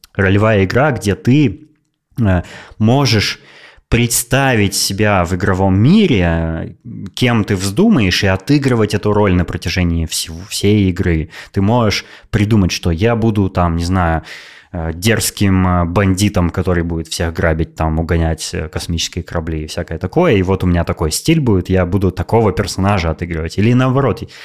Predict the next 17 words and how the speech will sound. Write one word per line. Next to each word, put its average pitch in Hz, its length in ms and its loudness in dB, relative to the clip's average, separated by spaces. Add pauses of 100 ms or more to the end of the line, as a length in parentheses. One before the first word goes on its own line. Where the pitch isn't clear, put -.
(160)
я 107 180 2
буду, 110 240 2
может 104 300 2
быть, 98 240 -2
там, 87 280 0
не 90 240 2
самым, 85 480 -2 (360)
э, 82 320 -4
богатым, 90 600 0
да, 87 420 0
к-, 92 360 -6
космическим, 82 840 -4
э, 87 600 -6 (320)
пилотом, 110 500 2
но 98 280 2
при 92 180 0
этом 98 340 0